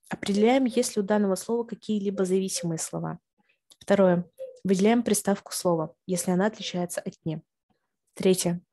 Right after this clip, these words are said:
Проверяем, является ли слово исключением. Четвёртое. Вместо пропуска пишем две «н»,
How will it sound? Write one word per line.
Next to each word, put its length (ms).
Проверяем, 600
является 520
ли 80
слово 280
исключением. 840
Четвёртое. 640
Вместо 260
пропуска 480
пишем 400
две 300
«н», 260